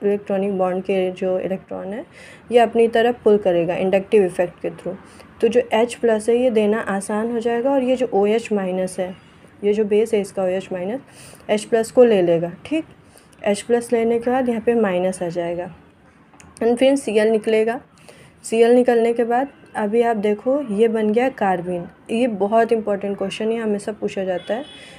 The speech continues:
कि रीमन टीमन reaction किस मैकेन-, किस intermediate के through होके जाती है। तो आपको तो याद रखना है किसके, carbene के through होके जाती है।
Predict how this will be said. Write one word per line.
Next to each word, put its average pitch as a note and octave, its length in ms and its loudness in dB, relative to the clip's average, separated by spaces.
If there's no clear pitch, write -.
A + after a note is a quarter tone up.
कि A#3+ 100 4
रीमन G#3+ 340 6
टीमन A3+ 340 2
reaction G#3 640 0
किस C#4 320 0
मैकेन-, G#3+ 560 2
किस C#4+ 220 2
intermediate G#3+ 640 2
के A#3+ 140 2
through A3 280 0
होके F#3 260 -2
जाती E3+ 400 -4
है। E3 160 -10
तो - 60 -4
आपको G3+ 320 0
तो G#3+ 60 2
याद G3+ 320 2
रखना G#3+ 280 -4
है C#4 100 -2
किसके, D4 420 -6
carbene G#3 480 4
के G#3 120 0
through - 240 -8
होके E3 240 -8
जाती E3+ 360 -10
है। E3+ 80 -10